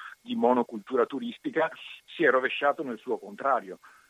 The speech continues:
cioè nel vuoto di, di, di, di turismo non veniva, non è venuto più nessuno, no? E, e quindi tutte quelle attività e dunque buona parte dell'economia della città si è fermata.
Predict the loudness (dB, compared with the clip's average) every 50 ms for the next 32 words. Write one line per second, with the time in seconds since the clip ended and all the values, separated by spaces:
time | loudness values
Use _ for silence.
0 | _ _ _ -2 -2 0 0 0 -2 -2 -2 2 4 4 4 4 2 2 2 2
1 | 2 2 2 0 -4 -8 -8 -10 -10 -12 -14 -12 -12 -10 -10 -10 -10 -12 -14 -14
2 | -18 -20 -20 -16 -14 -12 -12 -12 -12 -12 -14 -16 -18 -18 -18 _ _ -20 -16 -12
3 | -8 -8 -6 -6 -8 -8 -2 2 4 4 4 2 0 -4 -6 -8 -8 -6 -4 -4
4 | -2 -2 -2 -4 -4 -4 -4 -4 -6 -8 -8 -8 -8 -6 -6 -6 -4 0 0 0
5 | 0 0 -4 -6 -2 2 4 4 6 6 6 4 4 2 -4 -10 -8 -10 -10 -8
6 | -6 -6 -4 -2 -2 -4 -2 -2 0 0 0 0 0 -2 0 2 2 4 6 6
7 | 6 8 6 4 4 0 -6 -6 -6 -4 0 4 6 8 8 8 6 4 4 2
8 | 2 2 2 2 2 2 2 4 4 6 6 6 6 6 6 6 6 4 2 -4
9 | -10 -10 -10 -10 -8 -8 -6 -6 -4 -4 -4 -4 -4 -6 -6 -8 -10 -12 -12 -4
10 | 0 2 2 2 0 -2 -10 -18 -18 -20 -20 -20 -14 0 4 4 4 6 4 2
11 | 2 0 -6 -12 -14 -14 -12 -12 -12